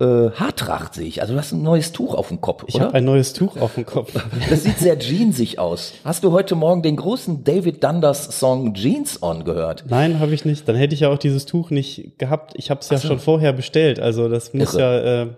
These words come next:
Speaker 2: schon ein bisschen Planung ist ja dabei.
Speaker 1: Planung ist das halbe Leben, so, so sagt man ja. Und das trifft wahrscheinlich auch auf unseren Gast heute zu. Wir haben nämlich den Ralf Wissdorf von der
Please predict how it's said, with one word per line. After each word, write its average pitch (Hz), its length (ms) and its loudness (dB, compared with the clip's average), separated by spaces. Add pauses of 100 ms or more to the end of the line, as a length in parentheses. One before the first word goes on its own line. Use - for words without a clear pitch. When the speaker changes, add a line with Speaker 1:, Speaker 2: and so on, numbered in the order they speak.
Speaker 2:
schon 131 240 -4
ein 123 100 -4
bisschen 123 460 -6 (180)
Planung 135 360 2
ist 135 120 -6
ja 123 100 0
dabei. 117 320 0
Speaker 1:
Planung 117 480 2
ist - 100 0
das 120 120 0
halbe 123 200 4
Leben, 123 280 0
so, 92 320 -4
so 101 540 4
sagt 95 300 -6
man 76 120 -4
ja. 82 200 0 (280)
Und 156 160 4
das 175 140 0
trifft - 240 -4
wahrscheinlich 170 380 0
auch 156 120 0
auf - 140 -2
unseren 135 380 0
Gast - 320 -2
heute 85 320 2
zu. 90 420 -2 (320)
Wir 104 140 4
haben 135 160 2
nämlich 127 260 2
den 92 440 0
Ralf 110 500 0
Wissdorf 113 640 0
von 208 840 0
der 220 760 0